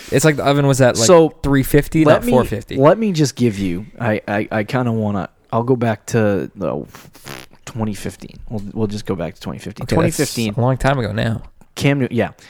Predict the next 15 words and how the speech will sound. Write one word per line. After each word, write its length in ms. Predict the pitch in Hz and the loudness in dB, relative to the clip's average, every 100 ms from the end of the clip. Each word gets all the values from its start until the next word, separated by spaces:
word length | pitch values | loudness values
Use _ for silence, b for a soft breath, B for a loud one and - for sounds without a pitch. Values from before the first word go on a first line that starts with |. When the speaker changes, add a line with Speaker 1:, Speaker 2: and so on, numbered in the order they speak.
| b | b
Speaker 2:
Cam 220 | 147 160 | 0 2
Newton 380 | 170 170 139 131 | 2 2 0 -2
was 240 | 123 123 | 0 0
the 80 | 120 | -2
number 260 | 117 120 135 | -2 0 0
one 160 | 123 | 0
quarterback 480 | 117 117 107 101 104 | 0 0 0 -2 -2
in 80 | 110 | -6
fantasy 520 | 101 98 90 - 107 - _ | -6 -6 -6 -8 -10 -16 _
with 240 | 123 113 107 | -4 -2 0
three 140 | 131 | 0
hundred 260 | 123 110 107 | 0 -2 -2
eighty-nine 380 | 101 101 92 | -2 -4 -6
fantasy 320 | 90 82 82 - | -8 -10 -10 -14
points. 320 | - - | -16 -16